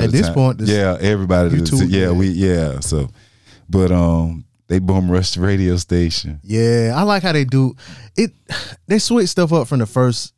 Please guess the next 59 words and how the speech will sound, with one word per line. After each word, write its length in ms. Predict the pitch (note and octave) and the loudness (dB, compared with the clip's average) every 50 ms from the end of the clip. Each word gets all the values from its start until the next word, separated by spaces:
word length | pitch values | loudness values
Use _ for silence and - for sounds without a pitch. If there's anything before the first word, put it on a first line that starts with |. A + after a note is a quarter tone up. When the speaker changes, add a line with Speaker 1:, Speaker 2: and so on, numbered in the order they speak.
| _ - | _ -12
Speaker 1:
season, 440 | - - - C#3 C3+ B2+ A#2 A2+ A2 G#2+ | -6 -2 0 2 2 4 2 2 2 0
like, 240 | G#2 G#2 F#2+ - - - | 0 -2 -4 -6 -4 -2
it 60 | B2+ | 0
was 160 | B2+ A2+ G#2+ | 0 0 -2
all, 420 | - - A#2 A#2+ A#2+ A#2 A2 G#2+ G#2 | -4 -2 0 0 2 2 2 2 0
like, 180 | G2+ G2 F2+ E2+ | -2 -4 -4 -6
real 300 | F#2+ G#2 A2 G#2+ G#2 G#2 | -4 -2 0 0 0 0
stuff. 140 | - F#2 F2+ | 0 0 2
Speaker 2:
Mm-hmm. 400 | F2 E2+ E2+ D#2+ F2 F2+ F2+ F#2 F#2+ E2+ | 2 2 0 0 0 0 0 0 0 0
Yeah, 180 | E2 F#2 F#2 F2 | 0 2 2 2
Speaker 1:
But, 60 | - | 0
like, 80 | A2 F2+ | 0 0
Speaker 2:
now 80 | F2+ F#2 | 2 2
Speaker 1:
this 160 | - - - | 0 0 0
Speaker 2:
they 80 | B2+ A#2+ | -2 -2
Speaker 1:
episode, 600 | G#2 A2+ A2 - A#2+ A#2 A2+ A2 G#2+ G#2 - - | -2 -2 -4 -2 0 0 2 2 0 0 -2 -2
like, 160 | E2 E2 E2+ | -2 0 2
well, 400 | E2+ F2 F2 - - - D#2+ D2+ | 2 2 2 2 2 0 0 -2
Speaker 2:
Yeah. 60 | D2 D2 - _ _ _ _ _ _ _ | -4 -8 -12 _ _ _ _ _ _ _
Speaker 1:
couple 260 | - F3 E3 D3+ D3+ | -2 -2 0 2 2
episodes 420 | C#3+ C3 B2+ - C#3+ C3 B2+ B2 A2+ | 2 2 0 0 0 0 2 2 2
when 100 | A2+ A#2 | 2 2
they 100 | A#2+ A#2 | 2 2
did 200 | A#2+ B2 A#2 - | 2 0 0 0
Protect 340 | A2 G#2 - B2 A2+ - - | -2 -2 -2 -2 -2 -2 -2
Your 80 | G2+ A2 | 0 0
Neck, 200 | A2+ A2+ - - - | 0 0 -2 -4 -4
it 100 | A2 A#2 | -2 0
was, 200 | A#2 A2+ G#2+ G2+ | 0 0 0 -2
like, 260 | G2+ G2+ G2 F#2 - | -2 -4 -4 -6 -4
all, 260 | - G#2 G#2+ G#2 G#2 G2+ | -2 -2 0 0 -2 -2
like, 280 | G2 F#2 F#2 F2 D2 - _ _ _ _ _ _ _ - - _ _ _ _ _ _ _ _ _ _ _ - | -2 -4 -6 -6 -8 -12 _ _ _ _ _ _ _ -20 -20 _ _ _ _ _ _ _ _ _ _ _ -6
in 120 | A2 G#2+ | -4 -2
his 160 | G#2+ G2+ F2+ | -2 -2 -2
mind. 500 | F#2 G2+ G#2 G#2+ G#2+ G#2+ G#2 G#2 G#2 G2+ | -4 -4 -2 -2 -2 -2 -2 -2 -2 -2
You 80 | F#2 E2+ | 0 0
Speaker 2:
Uh-huh, 100 | F2 E2+ E2 | 0 0 0
Speaker 1:
know 60 | F2 | 0
what 80 | F2 E2 | 0 0
I'm 40 | E2+ | 0
saying? 180 | F2 F#2 F#2 F#2 F#2 | 2 2 2 2 2
Speaker 2:
yeah, 260 | F#2 F2+ E2+ D#2+ D2+ C2 | 2 0 0 -2 -4 -4
yeah. 480 | C#2+ D#2 D#2+ D#2+ E2 E2 D#2+ D#2 D2+ D2 - - | -2 -2 0 2 2 2 0 0 -2 -4 -8 -8
Speaker 1:
Um, 460 | G2 G2+ G2 G2 F#2+ F#2+ F#2 F#2 F#2 F#2 | -6 -4 -2 -2 -2 -2 -2 -2 -2 -2
Speaker 2:
Yeah, 180 | E2+ F2+ F2+ F2 | 0 0 2 2
Speaker 1:
and 80 | F2 - | 2 2
Speaker 2:
with 160 | G#2 G2+ F#2+ | 0 0 0
Speaker 1:
then 120 | F2 E2+ E2 - | 0 0 -2 -4
Speaker 2:
the, 0 | - | -4
with 140 | E2+ F2 D#2+ | -4 -4 -2
the 80 | D#2 D#2+ | -2 0
music, 440 | F2+ F#2+ G2 G2 F#2 F2+ F#2+ F2 - | 2 2 4 2 2 0 -2 -2 -2
with 180 | E2 F2+ F2+ C#2+ | -2 -4 -4 -2
the 80 | E2 E2 | -2 -2
bands 600 | D#2+ F2+ F#2 F#2 F2+ F2+ F2+ F2+ F2+ F2 E2 E2+ | 0 0 0 0 0 0 2 2 0 0 0 0
and 100 | F2 - | -2 0
shit, 380 | G#2 G2+ F2+ F2+ F2 E2+ E2 - | 0 0 2 2 2 0 0 -2
Speaker 1:
Mm-hmm. 100 | - E2 | -2 0
Speaker 2:
yeah. 500 | E2 E2 E2+ E2 D#2+ D#2+ D#2 D2+ D2 | 0 2 2 2 2 0 0 -2 -4